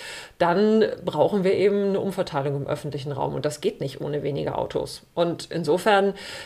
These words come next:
dass wir eine Straßenverkehrsordnung haben und dass Regeln eingehalten werden müssen, ähm, ich denke, also da gibt es vielleicht Leute, denen das nicht passt, aber das wissen wir ja nun mal, dass in der Gesellschaft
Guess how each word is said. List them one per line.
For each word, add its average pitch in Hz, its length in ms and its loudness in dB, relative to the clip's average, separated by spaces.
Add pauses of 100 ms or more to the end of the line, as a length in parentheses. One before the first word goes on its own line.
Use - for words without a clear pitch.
(120)
dass 180 200 4
wir 170 480 8
eine 175 120 2
Straßenverkehrsordnung 180 1080 0
haben 156 260 2
und 165 120 2
dass 165 140 2
Regeln 185 220 2
eingehalten 151 580 2
werden 147 260 0
müssen, 180 500 0
ähm, 165 460 -2 (640)
ich - 180 -2
denke, 175 580 8
also 170 200 2
da 170 140 4
gibt 196 180 2
es 190 120 -2
vielleicht 170 280 4
Leute, 175 460 4 (260)
denen 175 200 6
das 151 180 2
nicht 151 180 -4
passt, - 320 -4
aber 160 180 4
das 160 180 2
wissen - 180 -4
wir 151 80 4
ja 151 200 4
nun 156 200 0
mal, 151 220 2
dass 156 180 -2
in 156 100 -2
der 151 280 2
Gesellschaft 160 1000 0